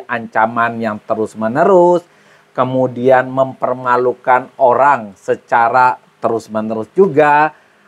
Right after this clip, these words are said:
atau tindakan verbal yang lain seperti mencaci, mengucilkan seseorang. Nah, biasanya ketika seseorang mengalami bully atau perundungan,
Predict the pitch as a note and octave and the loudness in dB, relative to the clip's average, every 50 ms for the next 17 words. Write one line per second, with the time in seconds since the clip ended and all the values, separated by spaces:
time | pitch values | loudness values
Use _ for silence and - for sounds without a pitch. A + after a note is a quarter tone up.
0 | _ _ - D#3+ D#3+ D#3+ D#3 - - F#3 F#3 F#3 F#3+ - F#3 E3 D#3+ D3+ D3 D3 | _ _ -2 -2 -2 -2 -2 -2 0 0 0 0 -2 -4 -4 -2 -2 0 0 0
1 | D3 E3+ - - D#3+ D#3 D#3+ D#3+ D#3+ D#3 - - D3+ C#3+ C#3 C3+ C#3+ C#3+ C#3+ C#3+ | 0 0 -2 -2 -2 0 0 -2 -2 -4 -2 0 0 0 0 0 0 2 2 2
2 | C#3+ D3 C3+ C#3 C#3 C3+ C#3+ D3+ D3+ C#3 C3 - C#3 - - - C3 - - - | 2 0 0 2 2 2 4 2 2 0 -4 -8 -8 -8 -4 -4 -4 -4 -6 -14
3 | - C#3+ C#3+ C#3+ - - _ - C3+ C3 C3+ C3 C3 B2 - - C3+ B2 C3 C3 | -12 -10 -8 -8 -10 -12 _ -12 -6 -6 -4 -4 -4 -8 -6 -2 0 0 0 0
4 | - _ - - D3+ C#3+ C#3+ C#3+ D3 - - C3 B2+ C3 C3+ C3 C3 C3 C3+ C3+ | -2 _ -6 -4 -2 -2 0 0 -2 -2 -4 -6 -4 -4 -4 -4 -4 -6 -8 -8
5 | B2+ B2+ - C3+ B2 B2 - - C3 B2+ B2+ B2+ B2 - - B2+ A2+ - - A#2+ | -10 -8 -2 -2 -2 -2 0 0 0 0 0 0 -4 -4 -4 -4 -4 0 0 0
6 | - A2+ A#2 A2+ A#2 A2+ G2+ F#2+ E2+ - _ _ _ _ - - - _ _ _ | 2 4 4 4 4 2 0 -2 -4 -12 _ _ _ _ -20 -20 -20 _ _ _
7 | - _ _ _ - B2+ C3 C3+ B2+ A#2 G#2+ G#2 G#2+ A#2 B2+ C3 B2+ A#2+ A2+ - | -20 _ _ _ -8 -4 -2 0 0 0 -2 -2 -4 -4 0 0 2 2 2 0
8 | - - D#3+ G3+ G#3 E3+ D3 C3+ A2+ A2 A2+ A#2+ C3+ D3+ F3 F#3 E3+ _ _ _ | -2 -2 -2 0 0 0 0 0 0 2 2 2 2 0 0 -2 -4 _ _ _
9 | _ _ _ _ _ _ _ - D3+ C#3 - - - F3+ F#3+ F#3+ - A#3 A3+ G#3+ | _ _ _ _ _ _ _ -4 -4 -4 -4 -2 -2 -2 -2 2 2 2 2 2
10 | - G#3 E3 - - F3+ - D3+ D3+ D3+ D#3 D3 D3+ D3+ D3 C#3 C#3+ C#3+ C#3 C3+ | 0 -2 -2 -2 -2 -2 0 0 0 0 0 -2 -2 -4 -8 -8 -6 -4 -2 0
11 | C3+ C3+ C3+ B2+ C3 C3+ C3 C3 B2+ A#2 A#2+ D3 F3+ G#3+ G3+ F3+ D#3+ D#3 E3 - | 0 2 2 0 0 -2 -6 -10 -10 -6 0 2 2 4 6 6 6 6 4 4
12 | A2+ - - - - B2+ B2 - - B2 A2+ A#2 A2+ A2 A2 A2 G#2+ G#2 G2+ G2+ | 2 0 -2 -2 -2 -4 -4 -2 -4 -6 -4 -4 -6 -6 -6 -8 -8 -8 -8 -6
13 | G2 G2+ A2 C3 D3+ F3 G3 G3 F#3+ | -4 -2 0 2 2 0 0 -4 -8